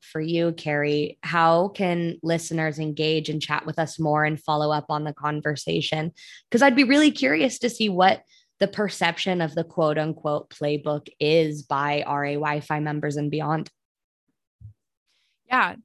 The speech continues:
Speaker 2: that's a great question, Kira. And I would also be really curious what a great equivalent to a golf polo would be. So if anyone out there has ideas,
Speaker 1: <laughs>
Speaker 2: suggestions, I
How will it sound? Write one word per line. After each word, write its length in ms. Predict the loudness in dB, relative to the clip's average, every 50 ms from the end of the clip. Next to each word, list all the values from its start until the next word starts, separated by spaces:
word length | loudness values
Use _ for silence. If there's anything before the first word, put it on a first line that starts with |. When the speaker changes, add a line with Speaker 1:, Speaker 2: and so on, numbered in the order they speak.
| _ _
Speaker 2:
that's 600 | -2 0 0 0 -2 -6 -12 -14 -14 -16 -18 -20 _ _ _ _ _ _ _ _ _ _ _ -8
a 100 | -8 -6
great 260 | -2 0 0 0 0
question, 460 | 0 -2 -2 -2 -2 -6 -8 -8 -8
Kira. 460 | -6 -6 -4 -2 -2 0 0 0 0 -2
And 100 | -2 0
I 140 | 0 0 2
would 120 | 2 2
also 340 | 2 2 2 0 -2 -6 -6
be 180 | -4 -4 -6 -6
really 460 | -4 -2 0 0 2 2 0 -2 -4
curious 680 | -8 -10 -6 -4 -4 -2 -2 -2 -4 -4 -6 -8 -12 -18 _ _
what 460 | -10 -10 -4 0 2 4 4 4 2 0 -4
a 80 | -6 -6
great 340 | -6 -6 -4 -4 -4 -4 -4
equivalent 720 | -8 -8 -6 -4 -4 -2 0 0 0 0 0 -2 -2 -6 -10 -14 -10
to 180 | -8 -6 -4 -2
a 100 | -2 -4 -4
golf 420 | -4 -4 -4 -2 -2 -4 -6 -4 -4
polo 540 | -2 -2 -2 -2 -2 -2 -2 -4 -6 -8 -10 _ -8
would 300 | -4 -2 -2 -2 -4 -4
be. 220 | -4 -4 -4 -4
So 180 | -4 -4 -4 -4
if 80 | -2 -2
anyone 360 | 0 2 2 4 4 4 4
out 200 | 4 2 2 2
there 280 | 2 2 2 2 2 0 -2 -2 -2 0
has 160 | 0 0 -2 0
ideas, 440 | -2 -2 -2 0 0 0 0 0 -2
Speaker 1:
<laughs> 40 | -6
Speaker 2:
suggestions, 800 | -8 -6 -2 2 2 2 2 0 -2 -2 0 0 0 -2 -4 -8 -12 -14 -16 _ _ -12 -12 -12 _ _ _ _ _ _ _ _ _ -20
I 540 | -20 -20 -20 -14 -10 -10 -10 -10 -12 -16